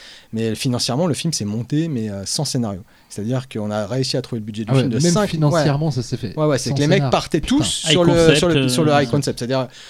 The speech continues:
Speaker 1: Miséré arrivait, disait, bah voilà, j'ai un film de maison hantée sous l'eau. Tout le monde faisait mortel. <laughs> Tu vois, donc,
Speaker 3: Mais bon,
Speaker 1: euh,
Speaker 3: mais quand tu dis ça, tu dis, ça va être, comment ils vont faire, en fait, ça, le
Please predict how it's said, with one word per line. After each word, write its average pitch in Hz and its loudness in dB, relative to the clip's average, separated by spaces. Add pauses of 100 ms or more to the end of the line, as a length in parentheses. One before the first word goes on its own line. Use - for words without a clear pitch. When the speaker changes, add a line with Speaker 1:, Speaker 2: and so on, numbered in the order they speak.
(440)
Speaker 1:
Miséré 156 6
arrivait, 151 6
disait, 156 2
bah 127 4
voilà, 160 2
j'ai 135 0
un 123 4
film 151 -2
de 120 2
maison 143 6
hantée 147 2
sous 139 -2
l'eau. 123 2
Tout - -6
le 113 -2
monde 101 -8
faisait 107 -6 (300)
mortel. 120 -4 (380)
<laughs> 233 -2
Tu 147 -4
vois, 156 -4
donc, 131 -6
Speaker 3:
Mais 135 -4
bon, 202 -2
Speaker 1:
euh, - -2
Speaker 3:
mais 160 -4
quand 139 -6
tu 127 -10
dis 131 -4
ça, 175 0
tu 139 -6
dis, 160 0
ça 127 -4
va 113 -4
être, 113 -10
comment 160 -2
ils 156 2
vont 131 2
faire, 156 -6
en - -10
fait, - -10
ça, - -8
le 120 -4